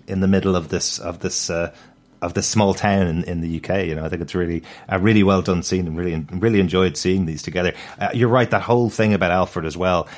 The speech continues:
There's a certain intelligence to, to a character that kinda goes, "Right, we're gonna arrive in this town. They've already killed our contact, so they know we're coming. So all we need to do is look at the people that are looking at us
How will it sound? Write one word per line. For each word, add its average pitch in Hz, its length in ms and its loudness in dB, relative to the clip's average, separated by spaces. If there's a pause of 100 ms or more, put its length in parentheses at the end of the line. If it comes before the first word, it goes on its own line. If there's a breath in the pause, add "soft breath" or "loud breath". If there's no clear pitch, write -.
(120 loud breath)
There's - 280 -2
a 104 80 -4
certain 156 280 2
intelligence 113 680 0
to, - 240 -12
to 95 180 -4
a 90 40 -6
character 92 360 0
that 87 100 -4
kinda 92 180 0
goes, 85 340 -4 (460 loud breath)
"Right, 107 160 0
we're 123 80 0
gonna 185 160 6
arrive 143 200 4
in 90 80 0
this 80 100 -6
town. 78 420 -6 (240)
They've 107 140 0
already 165 200 2
killed 156 340 0
our 110 60 0
contact, 107 500 -2
so - 100 -4
they 117 120 2
know 135 140 4
we're 143 120 2
coming. 113 420 -2 (480 soft breath)
So 107 240 0 (100)
all 143 160 4
we 143 80 4
need 143 140 4
to - 80 -6
do 127 200 2
is 87 180 -2 (380)
look 98 240 0
at 139 80 0
the 151 60 -2
people 151 240 0
that 127 80 2
are 117 80 2
looking 135 280 2
at 123 80 4
us 101 400 -2